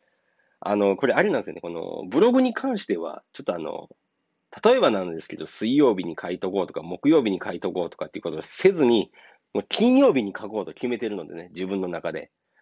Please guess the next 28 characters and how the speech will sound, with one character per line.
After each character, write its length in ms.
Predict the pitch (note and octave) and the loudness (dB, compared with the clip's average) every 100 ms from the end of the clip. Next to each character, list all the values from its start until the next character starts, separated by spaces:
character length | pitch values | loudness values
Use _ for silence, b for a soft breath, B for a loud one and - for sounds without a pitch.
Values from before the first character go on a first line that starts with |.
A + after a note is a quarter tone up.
| _ | _
ど 100 | G#2 | -2
ん 100 | B2+ | 2
だ 100 | D3 | 2
け 60 | C3+ | 0
忙 280 | C3 C3+ B2 | 0 2 0
し 80 | - | -2
く 80 | |
て 100 | - | -10
も 160 | E2 D#2 - | -10 -10 -10
金 160 | G2+ | -4
曜 160 | G2 F2+ | -4 -4
日 80 | E2+ | -8
に 160 | E2 - - | -12 -14 -16
書 100 | - | -8
こ 160 | - C#3 | 2 2
う 60 | F2+ | 2
と 60 | |
思 120 | D#2+ | -4
っ 40 | E2+ | -6
て 80 | - | -12
た 120 | C#2+ | -12
ん 60 | |
で 60 | C#2+ | -12
す 60 | - | -12
け 100 | - | -10
れ 80 | |
ど 60 | - | -10
も、 200 | D2 - | -12 -16